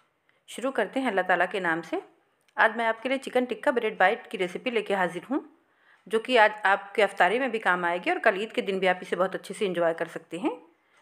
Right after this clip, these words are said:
चिकन दो सौ ग्राम हमने लिया है, उसको देखिए इस तरीके से छोटे-छोटे टुकड़ों में हमने कट कर लिया है, कुछ इस तरीके से। एक बड़े साइज़ के प्याज को हमने बिल्कुल बारीक काट लिया है,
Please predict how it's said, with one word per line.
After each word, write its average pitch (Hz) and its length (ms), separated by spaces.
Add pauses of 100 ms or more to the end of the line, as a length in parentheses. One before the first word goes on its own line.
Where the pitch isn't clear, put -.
(200)
चिकन 285 340
दो 226 120
सौ 220 140
ग्राम 190 260
हमने 220 240
लिया 175 240
है, 453 140 (180)
उसको - 220
देखिए 254 400
इस 311 160
तरीके 190 300
से 381 140
छोटे-छोटे 226 480
टुकड़ों 185 280
में 262 100
हमने 285 200
कट 185 160
कर 175 140
लिया 165 220
है, 381 160 (100)
कुछ 220 140
इस 202 140
तरीके 170 320
से। 330 120 (1500)
एक 202 180
बड़े 208 160
साइज़ 220 260
के 220 100
प्याज 185 360
को 285 120
हमने 269 220
बिल्कुल 240 320
बारीक 185 340
काट 196 220
लिया 165 180
है, 403 140